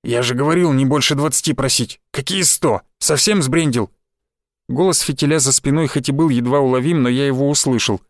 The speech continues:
Подозреваю, что даже двадцать энергий за их информацию было бы много. «Это что,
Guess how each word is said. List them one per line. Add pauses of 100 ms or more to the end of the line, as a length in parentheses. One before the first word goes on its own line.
(680)
Подозреваю,
что
даже
двадцать
энергий
за
их
информацию
было
бы
много. (1400)
«Это
что,